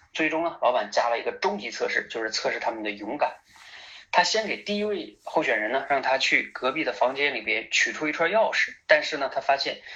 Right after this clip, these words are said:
那个钥匙啊，是被反锁在里边的。结果这个候选人呢，在老板的鼓励下，用头撞破了门，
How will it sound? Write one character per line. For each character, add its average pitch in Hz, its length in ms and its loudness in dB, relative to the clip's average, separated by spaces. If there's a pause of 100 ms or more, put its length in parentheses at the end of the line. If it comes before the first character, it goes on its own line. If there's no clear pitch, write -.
(180)
那 156 120 6
个 156 80 -2
钥 175 240 4
匙 - 160 -2
啊， - 120 0
是 123 200 2
被 113 220 0
反 - 260 2
锁 95 180 -6
在 117 120 4
里 - 80 -8
边 - 220 0
的。 - 160 -10 (180)
结 135 180 4
果 131 280 -4
这 143 100 2
个 127 60 -2
候 143 160 -2
选 110 160 -2
人 101 140 -6
呢， 113 80 4 (360)
在 117 200 4
老 110 200 2
板 107 160 2
的 110 80 -2
鼓 107 180 -8
励 117 120 -2
下， - 140 2 (300)
用 131 140 -4
头 - 460 -2
撞 - 240 2
破 - 180 0
了 110 140 0
门， 104 220 -10